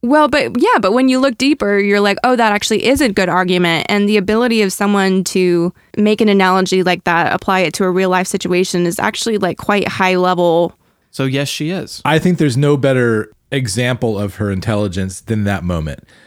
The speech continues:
Speaker 2: Mm-hmm.
Speaker 3: Because everything that she does is to take everything in her immediate surrounding, and she uses that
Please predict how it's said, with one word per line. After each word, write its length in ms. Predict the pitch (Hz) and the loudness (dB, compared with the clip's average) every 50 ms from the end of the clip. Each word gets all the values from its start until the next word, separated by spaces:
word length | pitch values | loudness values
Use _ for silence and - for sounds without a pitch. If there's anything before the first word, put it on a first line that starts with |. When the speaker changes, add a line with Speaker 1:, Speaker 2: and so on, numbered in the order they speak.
| _ _ _ _ _ - | _ _ _ _ _ -6
Speaker 2:
Mm-hmm. 80 | - 127 | -4 -2
Speaker 3:
Because 460 | 131 120 113 135 127 117 110 - - _ _ _ _ _ _ _ _ - | 0 0 2 0 0 0 -2 -4 -8 _ _ _ _ _ _ _ _ -6
everything 460 | 139 147 160 180 208 196 - 190 190 | -2 0 2 2 2 2 2 2 2
that 120 | 175 151 113 | 2 0 -2
she 240 | - - 165 165 151 | -2 -2 0 0 0
does 500 | 117 139 131 127 123 120 113 104 - - | 0 0 2 2 2 2 0 -2 -4 -4
is 580 | 113 117 110 107 107 104 101 92 - - - _ _ - | -2 0 0 0 0 0 -2 -4 -8 -12 -16 _ _ -12
to 140 | - - 123 | -6 -6 -6
take 460 | 104 - - 135 131 127 - - _ _ _ - | -4 -2 -2 0 0 0 -2 -6 _ _ _ -8
everything 420 | 127 143 151 170 156 - 165 156 | -4 -2 0 0 0 0 -2 -2
in 100 | 147 135 | 0 0
her 160 | 127 135 131 | 0 0 0
immediate 680 | 123 113 110 117 117 120 117 117 113 110 110 - _ - | 0 0 0 0 0 0 0 0 0 -2 -2 -6 _ -12
surrounding, 680 | - - 113 110 107 98 98 98 92 90 90 85 85 85 - - _ _ _ _ _ _ _ _ _ - | -10 -6 -4 -4 -2 -2 -4 -4 -4 -4 -4 -6 -6 -8 -12 -14 _ _ _ _ _ _ _ _ _ -8
and 360 | 123 117 113 110 104 104 101 - | -4 -4 -2 -2 -4 -4 -6 -8
she 180 | - - - 135 | -8 -6 -4 -2
uses 500 | 120 120 127 135 131 117 127 110 101 107 | 0 0 0 0 0 0 -2 -4 -2 -2
that 400 | 117 110 107 104 98 - _ | -2 -2 -2 -2 -4 -6 _